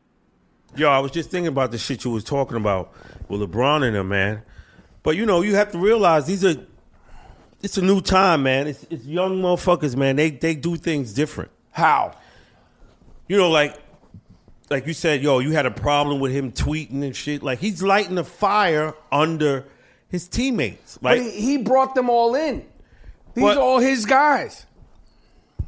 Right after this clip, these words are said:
Speaker 1: But, but it's a new day. Back in the days, like, you know, cats would just talk to you. Like, "Yo, man, look here, man." Now they tweeting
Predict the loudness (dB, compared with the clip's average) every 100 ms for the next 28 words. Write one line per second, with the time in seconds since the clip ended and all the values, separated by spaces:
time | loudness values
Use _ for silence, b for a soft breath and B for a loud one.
0 | -10 -2 -2 -2 -14 _ -8 -6 -4 -4
1 | -2 0 0 0 0 0 0 -4 -12 _
2 | _ _ _ -8 2 2 2 -2 -2 -2
3 | 0 0 -2 -2 -2 0 2 2 0 b
4 | b b b _ _ -6 0 0 0 -6
5 | -4 -6 -4 -4 -4 -6 -10 -12 -18 _
6 | _ -8 -6 -2 0 0 -2 -4 -6 -6
7 | -6 -6 -10 -6 0 2 4 2 0 -2
8 | -4 -4 -4 -4 -6